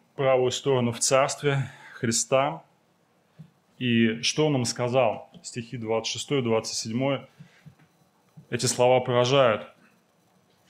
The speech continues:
"Но между вами да не будет так, а кто хочет между вами быть большим, да будет вам слугой, и кто хочет между вами быть первым, да будет вам рабом". Это радикальное учение.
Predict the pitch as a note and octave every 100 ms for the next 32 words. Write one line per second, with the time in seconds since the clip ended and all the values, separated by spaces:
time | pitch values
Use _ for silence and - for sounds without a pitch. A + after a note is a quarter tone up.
0 | - - B2+ C3+ C#3 B2 C3+ D#3 D3 C3
1 | C3+ C3 D3 C#3 - D#3+ C#3+ B2 - B2
2 | C3 B2 B2 C3 A#2+ C3 C#3 C3+ B2 B2
3 | A#2 C3+ D3+ - C3 B2+ C3 B2 A#2 C3
4 | A#2+ - C3+ B2 C#3+ C3+ A#2+ C3 B2 B2
5 | B2+ B2 B2+ A#2+ B2+ C#3 C3 A#2+ A#2+ -
6 | - C#3+ D#3 D#3 C#3 B2 B2+ B2+ B2 C3
7 | C3 B2 A#2+ A#2 C3 D#3 A#2 - _ _
8 | _ _ _ _ - C#3+ C#3 C#3+ C3+ B2
9 | A#2+ D#3+ D3 C3+ C3 B2+ - D#3 A#2+ A2+